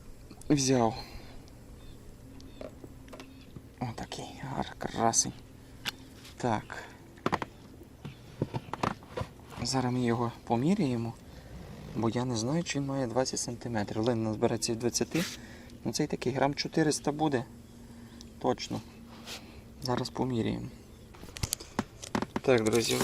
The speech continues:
леточку маю, от до хвоста. А, ні, маю, він двадцять п'ять до... От, дивіться, від морди. Двадцять п'ять до хвоста, двадцять дев'ять з хвостом. А, то він проходить. Може, і з півкіля навіть має.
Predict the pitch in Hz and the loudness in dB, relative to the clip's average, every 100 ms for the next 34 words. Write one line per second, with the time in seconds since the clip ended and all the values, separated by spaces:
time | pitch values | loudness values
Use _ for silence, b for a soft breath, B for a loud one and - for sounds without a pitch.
0 | 127 135 - - - 131 147 180 160 127 | 6 4 2 -4 0 0 2 0 2 6
1 | 123 113 131 131 - 123 - - 139 143 | 6 12 12 12 8 4 4 6 6 8
2 | 180 247 302 262 294 330 240 117 117 110 | 6 6 4 4 4 4 6 8 8 10
3 | 143 - 151 - 104 - - B B B | 10 8 6 8 8 8 6 B B B
4 | B B B B - - 123 120 - - | B B B B -12 2 6 6 4 -14
5 | - 117 117 120 - - - - - - | -6 -2 -2 -4 -8 -10 -14 -20 -20 -18
6 | - - 123 120 131 131 160 - 139 139 | -14 -6 -4 -2 0 2 2 0 -4 -6
7 | B B B B - - - - 123 135 | B B B B -16 -16 -16 -6 8 8
8 | 143 127 - 151 127 117 139 135 131 123 | 8 4 6 8 8 10 10 10 2 0
9 | - 151 139 123 - 123 113 127 120 - | 6 6 8 6 6 2 6 4 4 0
10 | 123 - 117 107 - B B B B B | -4 2 2 2 -4 B B B B B
11 | - 143 107 117 - 311 339 370 - 277 | 0 2 2 4 4 4 6 4 6 4
12 | 220 - - - - - B B B B | 4 0 -4 -6 -2 -2 B B B B
13 | B B - - 135 123 123 - 123 - | B B -10 -2 0 0 0 2 2 6
14 | 135 123 117 117 120 110 117 120 120 | 4 4 2 0 -2 -2 -2 -4 -6